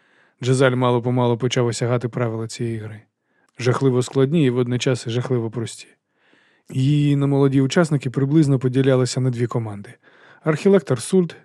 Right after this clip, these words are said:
і верховний суддя Маровія були їхніми капітанами і люто сперечалися із кожної теми, хай якої незначної. Кожен із них мав трьох прибічників, які погоджувалися з кожним їхнім висловлюванням.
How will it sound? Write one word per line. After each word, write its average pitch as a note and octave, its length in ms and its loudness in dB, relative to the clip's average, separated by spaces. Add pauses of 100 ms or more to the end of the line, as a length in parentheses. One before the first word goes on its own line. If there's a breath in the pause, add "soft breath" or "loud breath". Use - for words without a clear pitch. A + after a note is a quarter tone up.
і D3 80 0
верховний C3+ 420 0
суддя C3 280 -2
Маровія D3+ 440 2 (280 loud breath)
були D#3 240 4
їхніми D3 400 0
капітанами E3 680 -2 (120)
і D3 140 0
люто D#3+ 280 0
сперечалися C#3 680 -2
із B2 100 -4
кожної B2 400 0
теми, D#3 320 -2 (240 loud breath)
хай C#3 260 2
якої C3+ 320 2
незначної. B2+ 580 -4 (580 loud breath)
Кожен C#3+ 340 4
із B2+ 100 0
них E3+ 220 2
мав C3 180 0
трьох C#3+ 240 2
прибічників, B2 720 -4 (300 loud breath)
які C3 240 -2
погоджувалися B2 680 0
з B2 60 -8
кожним B2 360 -4
їхнім B2 300 -4
висловлюванням. A2+ 760 -8